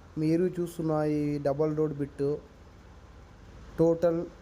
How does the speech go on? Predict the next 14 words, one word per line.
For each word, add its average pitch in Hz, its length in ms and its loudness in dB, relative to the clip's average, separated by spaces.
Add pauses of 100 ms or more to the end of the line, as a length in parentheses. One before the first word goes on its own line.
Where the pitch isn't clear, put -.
ఐదు 156 260 2
ఎకరాలు. 151 540 2 (3250)
ఇదంతా 156 380 6
రోడ్ 156 300 4
పేస్ 156 200 0
వస్తది. 147 460 0 (1500)
ఆ 147 120 4
లాస్ట్ 147 380 0
వరకు, 156 400 0 (440)
ఆ 147 60 -10
సాప్ 156 320 -2
చేసిన 156 340 -4
లాస్ట్ 143 320 -2
వరకు. 143 360 -2